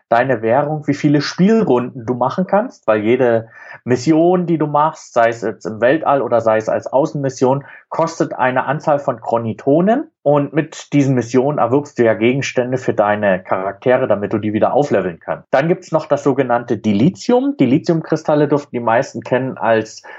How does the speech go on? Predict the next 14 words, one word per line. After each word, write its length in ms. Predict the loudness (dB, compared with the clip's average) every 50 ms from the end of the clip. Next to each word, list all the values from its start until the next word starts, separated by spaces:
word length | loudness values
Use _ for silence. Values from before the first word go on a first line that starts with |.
| -10 _
sogenannt-, 500 | 0 2 2 2 0 0 -2 -2 -4 -8 _ _ _ -2
als 260 | -2 -2 -2 0 -2
den 140 | -2 -2 -2
Treibstoff 720 | -2 -2 0 0 0 -2 -4 -2 -2 -2 -2 -4 -8 -4
des 240 | -4 -2 -2 2
Warp-Antriebs, 800 | 2 2 2 2 0 -2 -2 -2 -2 -2 -4 -4 -4 -8 -12 -4
wenn 200 | -4 -2 -2 -4
ich 120 | -6 -4 -2
jetzt 420 | -2 -2 -4 -10 -20 -20 _ -20 -20 _ _ -10
nicht 400 | -4 0 0 0 0 -4 _ -2
ganz 340 | -2 0 0 -2 -4 -2 -2
was 160 | -4 -2 -2
Verkehrtes 520 | -4 -6 -2 0 2 2 2 0 -2 -2 -2
erzähle. 640 | -2 -2 0 0 2 2 2 2 0 -2 -4 -6